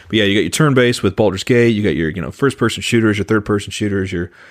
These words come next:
you know, puzzle solving, you know, your indies, isometrics, all, I mean, all that type of stuff, it feels like was hit. So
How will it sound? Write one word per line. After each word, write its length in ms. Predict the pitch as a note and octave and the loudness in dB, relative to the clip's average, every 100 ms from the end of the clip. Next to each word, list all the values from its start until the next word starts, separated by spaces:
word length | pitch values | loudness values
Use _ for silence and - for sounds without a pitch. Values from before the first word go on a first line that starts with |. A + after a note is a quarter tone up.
| - - | -20 -12
you 40 | |
know, 80 | E2+ | -8
puzzle 340 | - B2+ A#2+ | -2 0 0
solving, 540 | - A#2+ A2 A2 G#2+ G#2 | 2 2 2 0 0 -2
you 60 | |
know, 80 | F2 | -2
your 160 | D#2 C#2 | -2 -2
indies, 400 | A2 G#2+ G#2+ G2 | 0 2 2 2
isometrics, 760 | G#2 - E2+ A2 - G2+ - | 0 0 -2 -2 -2 -2 -2
all, 180 | F#2+ E2+ | -2 -2
I 60 | B2 | -2
mean, 160 | B2 G2+ | -2 0
all 180 | C3+ E3+ | 0 0
that 120 | E3+ | 0
type 160 | D3+ | -2
of 80 | D3+ | -2
stuff, 240 | - C3+ - | 0 0 0
it 60 | |
feels 180 | - B2+ | -2 -2
like 140 | A#2+ G2 | -2 -4
was 120 | - | -4
hit. 220 | A#2+ A2+ | -2 -2
So 240 | - E2+ | -2 -4